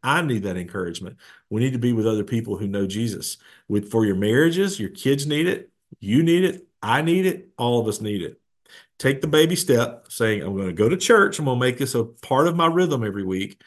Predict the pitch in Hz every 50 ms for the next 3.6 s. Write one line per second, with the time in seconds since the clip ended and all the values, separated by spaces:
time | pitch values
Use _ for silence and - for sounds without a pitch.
0 | - - _ - - 117 123 127 131 127 120 117 117 - _ _ _ _ _ _
1 | - 120 135 160 196 233 226 202 156 123 120 123 147 143 - _ _ - - 131
2 | 120 110 104 - 113 110 107 - - - 131 147 165 139 101 95 90 - - -
3 | - 104 107 104 104 104 107 107 104 107 -